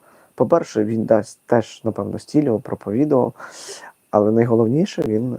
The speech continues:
повчав своїх учнів. Тобто це була такий, знаєте, максимальний, е, проміжок часу, де Христос присвятив себе учням, аби підготувати їх, по суті, вже до,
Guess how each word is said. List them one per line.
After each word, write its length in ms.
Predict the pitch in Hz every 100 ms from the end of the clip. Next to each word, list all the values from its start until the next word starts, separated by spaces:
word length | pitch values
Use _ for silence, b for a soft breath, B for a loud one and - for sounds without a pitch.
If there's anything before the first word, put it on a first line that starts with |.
| - - _
повчав 380 | 107 - 110 -
своїх 320 | 110 104 -
учнів. 300 | - - - _
Тобто 300 | 117 110 113
це 200 | - 127
була 300 | 127 117 117
такий, 320 | 110 - 113
знаєте, 400 | 110 113 107 - - B B
максимальний, 1000 | - 117 - - 139 147 127 110 107 - -
е, 400 | 107 104 101 101 -
проміжок 440 | 120 117 107 107 -
часу, 480 | 131 165 - 123 113 B B B
де 120 | - 110
Христос 560 | 113 107 - 120 -
присвятив 580 | - 113 - 110 - 110
себе 320 | - 110 110 -
учням, 520 | 139 170 202 156 165 -
аби 340 | 110 113 113
підготувати 720 | - 110 113 - 127 147 120
їх, 160 | 113 - B B B
по 140 | - 113
суті, 440 | - 131 139 117
вже 680 | 110 113 113 120 120 117 113 -
до, 1400 | - 107 98 107 107 107 107 104 104 101 101 95 - -